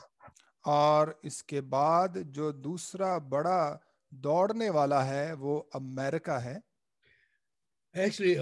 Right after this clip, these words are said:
Speaker 2: Americans, they sent many more missionaries than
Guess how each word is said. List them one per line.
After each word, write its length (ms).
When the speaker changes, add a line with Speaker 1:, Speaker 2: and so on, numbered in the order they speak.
Speaker 2:
Americans, 640
they 200
sent 220
many 400
more 200
missionaries 560
than 300